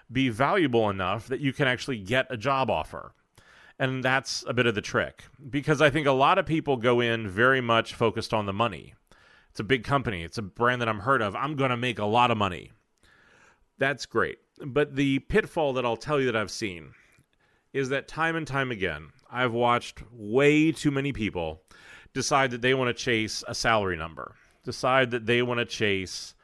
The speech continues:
a title. And you can do that. Look, I mean, it's, it's your life. Do whatever you want. The, the mistake, though, that I've seen too many times is that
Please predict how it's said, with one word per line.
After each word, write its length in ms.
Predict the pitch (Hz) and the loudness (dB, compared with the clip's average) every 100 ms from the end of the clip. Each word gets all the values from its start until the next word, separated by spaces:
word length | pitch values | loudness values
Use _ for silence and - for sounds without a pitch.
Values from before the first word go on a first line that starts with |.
| _ _ | _ _
a 60 | - | -10
title. 480 | 110 92 73 - - _ _ _ _ _ - | -4 -2 -4 -10 -18 _ _ _ _ _ -4
And 320 | 135 135 139 | 0 0 0
you 100 | 156 | -2
can 160 | 160 156 | 0 4
do 160 | 180 | 4
that. 240 | 117 69 - _ - - | 4 0 -6 _ -20 -8
Look, 240 | 131 87 | -6 -6
I 40 | 85 | -6
mean, 160 | 101 | -4
it's, 200 | 104 - | -4 -4
it's 200 | 113 101 | -6 -4
your 140 | 123 120 | 0 4
life. 260 | 113 110 | 4 4
Do 120 | - 104 | 2 2
whatever 200 | 104 98 | 4 2
you 140 | 95 | 0
want. 300 | 90 80 92 | -2 -4 -2
The, 160 | 120 123 | -2 0
the 100 | 127 | -2
mistake, 460 | 135 - 175 190 | -2 -2 -2 0
though, 100 | 180 | 2
that 140 | 147 131 | 4 4
I've 100 | 110 | 2
seen 240 | 139 120 | -4 -6
too 160 | - 127 | -6 -4
many 160 | 117 | -4
times 440 | 104 107 104 98 98 | -2 2 2 2 -4
is 120 | 95 | 2
that 220 | 113 | 2